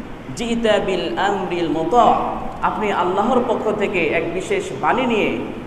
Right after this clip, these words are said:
বিশেষ নির্দেশ নিয়ে আমাদের কাছে আগমন করেছেন। "জিতা শাররাফতাল মদিনা", আপনি মদিনায় আগমন করে মদিনাকে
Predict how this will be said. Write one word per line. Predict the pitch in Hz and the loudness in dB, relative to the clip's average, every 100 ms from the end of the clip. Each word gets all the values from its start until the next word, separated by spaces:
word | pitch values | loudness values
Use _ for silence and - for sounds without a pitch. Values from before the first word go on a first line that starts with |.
| - | -4
বিশেষ | 226 - 226 226 175 | -2 2 2 0 -4
নির্দেশ | 180 175 277 - | -4 -2 -2 -2
নিয়ে | 214 175 | 0 2
আমাদের | 165 185 170 | 2 0 0
কাছে | 160 143 | -2 0
আগমন | 151 151 147 131 | -2 -2 -2 -2
করেছেন। | 123 - 117 117 - - - - - 135 | -4 -4 -8 -8 -10 -12 -14 -12 -10 -6
"জিতা | 226 220 - 190 170 | -2 -2 2 4 4
শাররাফতাল | - 180 151 165 220 220 - 160 139 | 2 0 2 4 2 2 -2 -2 -2
মদিনা", | 135 143 240 247 208 151 120 123 - - | -2 -2 0 2 2 2 2 -2 -4 2
আপনি | 208 214 220 | 2 4 0
মদিনায় | 180 226 269 247 | 2 2 4 4
আগমন | 180 208 277 302 254 | 6 4 4 4 4
করে | 233 196 135 - - - | 4 4 2 -2 -6 -6
মদিনাকে | 135 147 190 262 233 214 196 151 | -4 0 0 2 2 4 2 2